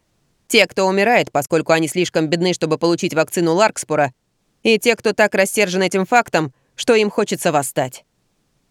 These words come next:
"Слишком бедны, чтобы получить?" "Что за глупая шутка?"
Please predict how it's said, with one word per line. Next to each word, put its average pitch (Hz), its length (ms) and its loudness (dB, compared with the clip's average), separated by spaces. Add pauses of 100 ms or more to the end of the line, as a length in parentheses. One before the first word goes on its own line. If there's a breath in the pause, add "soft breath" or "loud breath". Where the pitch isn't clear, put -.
(340)
"Слишком 208 640 0
бедны, 185 340 0
чтобы 208 280 -2
получить?" 196 680 -4 (800)
"Что - 320 -2
за 202 160 0
глупая 233 400 0
шутка?" 170 520 -4